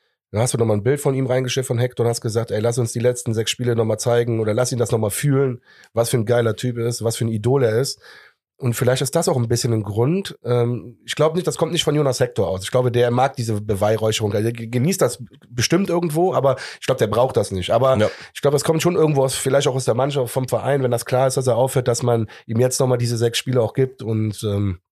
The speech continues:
Speaker 1: und auch die Fans dann nochmal Abschied nehmen können, weil das hat er verdient. Stell dir mal vor, der macht das nach dem letzten Spiel öffentlich,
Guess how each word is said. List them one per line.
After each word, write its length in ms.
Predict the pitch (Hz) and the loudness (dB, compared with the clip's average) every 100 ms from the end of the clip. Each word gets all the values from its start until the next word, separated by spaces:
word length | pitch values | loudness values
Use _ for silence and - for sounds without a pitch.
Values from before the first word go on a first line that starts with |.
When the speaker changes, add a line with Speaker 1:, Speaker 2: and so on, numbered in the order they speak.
| _ _ _ _ - - | _ _ _ _ -20 -10
Speaker 1:
und 120 | - 110 | -4 -4
auch 120 | 101 | -2
die 100 | 110 | -2
Fans 240 | 120 131 | 0 0
dann 80 | 127 | 0
nochmal 200 | 107 101 | -2 -2
Abschied 260 | 123 - 104 | -4 -6 -4
nehmen 160 | 98 | -4
können, 160 | 95 95 | -4 -4
weil 80 | 95 | -4
das 160 | 92 | -4
hat 100 | 123 | -2
er 60 | 120 | -2
verdient. 420 | 107 98 120 95 - - - | -2 -2 -2 -2 -6 -18 -12
Stell 160 | - 120 | -2 0
dir 60 | |
mal 40 | 120 | 2
vor, 160 | 123 | 2
der 80 | 113 | 2
macht 140 | 113 135 | 2 0
das 100 | 117 | 0
nach 120 | 117 | 0
dem 100 | 113 | 2
letzten 280 | 127 - 117 | 0 0 -4
Spiel 220 | - 135 | -2 -2
öffentlich, 580 | 123 156 143 147 143 | -2 -2 0 0 0